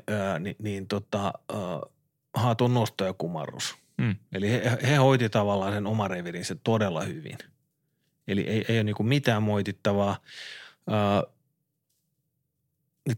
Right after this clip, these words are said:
Speaker 1: a-, ainoat, ainoat ne ongelmat tavallaan sitten liittyi siihen, että ne kuntoutettavat, ne,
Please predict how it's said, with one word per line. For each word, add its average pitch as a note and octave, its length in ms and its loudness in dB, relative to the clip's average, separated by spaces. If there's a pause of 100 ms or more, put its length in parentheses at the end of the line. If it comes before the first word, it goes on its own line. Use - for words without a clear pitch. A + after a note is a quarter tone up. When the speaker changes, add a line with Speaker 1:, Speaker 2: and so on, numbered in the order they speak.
(160)
Speaker 1:
a-, C3+ 80 4
ainoat, C#3 500 6
ainoat C3+ 340 6
ne C3+ 80 -2
ongelmat C#3 560 6
tavallaan A2+ 400 4
sitten A#2+ 260 2
liittyi A#2+ 300 2
siihen, A#2+ 380 4
että A2 220 -2
ne A2+ 140 2 (960)
kuntoutettavat, G#2+ 1120 2 (840)
ne, A2+ 220 0